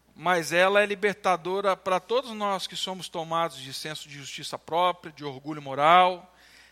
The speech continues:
que ouvem isso daqui e que se recusam e rejeitam aquilo que Deus faz na vida de uma pessoa como essa.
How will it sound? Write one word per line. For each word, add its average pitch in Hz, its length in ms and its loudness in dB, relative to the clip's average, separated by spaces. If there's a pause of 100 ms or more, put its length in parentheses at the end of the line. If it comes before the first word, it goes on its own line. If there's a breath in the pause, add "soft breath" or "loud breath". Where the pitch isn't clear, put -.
(140)
que 165 180 -6
ouvem 247 380 6
isso 226 180 -4
daqui 208 640 -4
e 208 80 -12
que 226 160 -12
se 233 160 -6
recusam 311 840 2
e 269 120 -2
rejeitam 240 760 0
aquilo 247 280 -6
que 226 140 -12
Deus 233 300 0
faz 226 260 2
na 214 140 -4
vida 214 200 -12
de 208 80 -10
uma 214 100 0
pessoa 202 300 -6
como 196 200 -8
essa. 123 280 -10